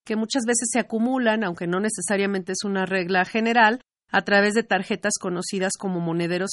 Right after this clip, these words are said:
electrónicos, y que estas tarjetas se utilizan posteriormente para la compra o para el pago de diversos productos dentro de la misma, dentro del mismo establecimiento mercantil.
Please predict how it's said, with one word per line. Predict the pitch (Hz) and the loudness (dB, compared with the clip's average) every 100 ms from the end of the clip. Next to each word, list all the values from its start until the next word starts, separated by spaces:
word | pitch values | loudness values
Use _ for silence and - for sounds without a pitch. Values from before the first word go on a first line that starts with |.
| 233 | -2
electrónicos, | 220 214 269 262 247 233 202 - - _ _ | -2 -2 0 2 0 -4 -6 -8 -12 _ _
y | - | -8
que | 220 | 2
estas | 277 302 | 2 2
tarjetas | - 240 240 233 240 | 0 0 0 -2 -2
se | 240 | -2
utilizan | 196 220 226 233 247 | -2 -4 -2 0 -2
posteriormente | 220 196 208 208 208 202 190 | -2 -4 -2 -2 0 -2 -4
para | 190 196 175 | -2 2 2
la | 175 175 | 2 0
compra | 214 220 220 196 | 0 0 0 0
o | |
para | 175 170 | 0 -2
el | |
pago | 170 208 202 196 | 2 2 4 0
de | |
diversos | 170 170 175 - 190 - - _ _ - | 0 0 -2 -4 -6 -6 -12 _ _ 0
productos | 214 220 240 226 220 | 2 4 2 -2 -2
dentro | 190 185 | -4 -2
de | 185 | -2
la | 180 | 0
misma, | 180 190 190 196 190 165 | 0 0 0 2 2 2
dentro | 170 175 208 | 0 -2 0
del | 202 | 2
mismo | 226 233 | 2 2
establecimiento | 226 185 175 185 180 180 | 0 -4 -2 -2 -2 -2
mercantil. | 185 165 156 151 143 151 | -2 -4 -4 -6 -4 -6